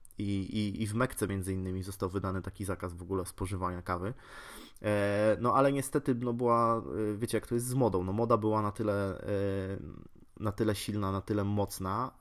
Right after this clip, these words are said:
e, że, e, wszyscy pili tę kawę. No jak był zakaz, to pili sobie, wiecie, tak jak dzisiaj, e, chłopaki piją alkohol gdzieś nad jeziorkiem, tak, w, w papierowych bu-,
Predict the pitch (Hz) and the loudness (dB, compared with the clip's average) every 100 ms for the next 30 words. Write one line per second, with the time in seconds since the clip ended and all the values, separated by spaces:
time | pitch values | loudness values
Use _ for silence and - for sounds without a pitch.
0 | - 104 101 98 98 104 107 113 117 113 | -6 -4 -2 -2 2 4 4 4 2 0
1 | 127 131 147 165 170 - 104 90 90 90 | -2 -2 -2 -4 -4 -4 -6 -6 -4 -4
2 | - 85 107 262 - 254 233 220 190 135 | -2 -6 -6 -6 -4 0 2 4 6 6
3 | 139 170 - - - 117 110 - 104 104 | 6 2 0 -4 -2 0 0 2 4 4
4 | 98 95 92 90 98 - 95 101 101 92 | 4 2 -2 -6 -8 -8 -6 -2 0 0
5 | 92 90 - - - - - 90 92 90 | -2 -6 -12 -16 -16 -10 -4 -2 0 -2
6 | - 101 98 104 98 98 92 - 87 90 | -4 -4 -2 -2 0 0 0 -2 -6 -6
7 | 95 98 90 92 92 - 90 92 90 - | -6 -6 -6 -6 -6 -8 -8 -8 -8 -10
8 | - 92 87 80 71 64 - 101 95 95 | -10 -8 -6 -8 -8 -10 -6 -4 -2 -2
9 | 90 92 87 | -4 -6 -8